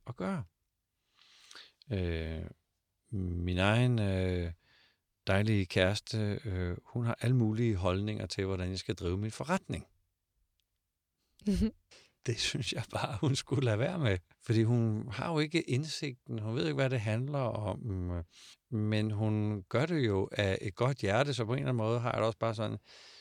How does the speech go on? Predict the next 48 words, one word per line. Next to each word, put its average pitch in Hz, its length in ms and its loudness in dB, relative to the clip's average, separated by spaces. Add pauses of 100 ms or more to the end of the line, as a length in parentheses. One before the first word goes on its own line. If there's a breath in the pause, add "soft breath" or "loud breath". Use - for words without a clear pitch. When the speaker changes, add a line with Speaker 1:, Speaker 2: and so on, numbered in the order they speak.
(220 loud breath)
Speaker 1:
jamen, 104 140 -4
det - 20 -6
er 117 60 -2
sgu - 200 -4
meget 104 360 -4
cute, 110 340 -4
skal 101 340 -8
der 101 80 -6
på 104 140 -10
en 95 60 -8
eller 98 120 -6
anden 98 100 -6
måde, 98 160 -6
men 98 240 -8
det, 123 240 -12
det, 139 140 -6
jeg 123 80 -6
kan 151 100 -4
ikke 156 120 0
bruge 95 180 2
det 82 60 -2
alligevel. 76 440 -8 (1300)
Hvad 104 200 2
har 113 100 4
det 95 120 -2
med 92 100 -2
mig 87 200 -2
at 87 60 -4
gøre? 92 220 -14 (1400)
I 101 80 -4 (160)
bund 143 220 2
og 135 80 -2
grund, 101 320 -2 (220)
så - 120 -6
handler 104 380 -2
det 95 100 -2
om, 90 240 -2 (500)
at - 40 -8
jeg 98 80 -4
kan 101 100 -6
faktisk 104 320 -2
ikke 101 200 -6
tåle 110 880 -2 (600)
at 104 140 -6
høre, 95 480 0 (140)
at 101 160 -6
jeg 107 80 -6 (180)
eventuelt 104 640 -4